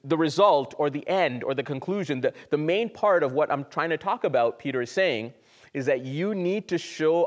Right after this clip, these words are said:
others the goodness of God. You need to proclaim the goodness of God. You need to declare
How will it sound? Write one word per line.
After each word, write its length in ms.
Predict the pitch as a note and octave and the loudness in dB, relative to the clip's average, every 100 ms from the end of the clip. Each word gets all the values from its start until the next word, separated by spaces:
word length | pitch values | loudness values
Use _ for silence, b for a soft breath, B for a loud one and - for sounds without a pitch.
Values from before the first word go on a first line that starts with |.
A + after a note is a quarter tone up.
| C#3 | 2
others 580 | C#3 B2 G2+ G#2+ - _ b b | 0 0 -4 -8 -12 _ b b
the 80 | B2 | -8
goodness 360 | A2 A#2 G#2+ - | -4 -6 -6 -12
of 120 | F#2+ | -8
God. 260 | G2+ F#2 A2+ | -4 -4 -2
You 60 | |
need 120 | G#3+ | -2
to 60 | A3 | -2
proclaim 560 | - G3+ - D3+ D#3 D3 | -2 -4 -2 0 0 -2
the 80 | |
goodness 340 | A#2+ A2+ A2 - | -4 -4 -6 -10
of 140 | F#2+ | -10
God. 260 | F2+ F#2+ A2+ | -4 -4 -4
You 80 | D#3 | -4
need 120 | G#3+ | -4
to 80 | E3+ | -2
declare 800 | D3+ - - C#3+ D#3 B2+ F2+ | -4 -6 -2 2 4 2 0